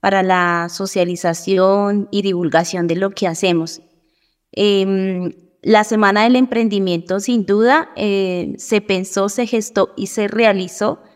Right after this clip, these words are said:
como un escenario de diálogo, de interacción, de cualificación y proyección entre los diferentes actores del ecosistema emprendedor e innovador. Eh, yo quería compartirles, por último ya, decirles, eh, una,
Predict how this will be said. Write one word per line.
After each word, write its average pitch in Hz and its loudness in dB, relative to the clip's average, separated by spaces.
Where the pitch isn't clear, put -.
como 233 2
un 196 2
escenario 196 0
de 208 2
diálogo, 247 4
de 247 0
interacción, 190 0
de 208 0
cualificación 180 -2
y 170 -2
proyección 202 0
entre 233 0
los 180 0
diferentes 190 -2
actores 185 0
del 196 -2
ecosistema 180 -2
emprendedor 175 0
e 180 -2
innovador. 156 -2
Eh, 196 -2
yo 226 4
quería 254 2
compartirles, 240 0
por 254 2
último 269 2
ya, 247 0
decirles, 214 0
eh, 226 0
una, 233 2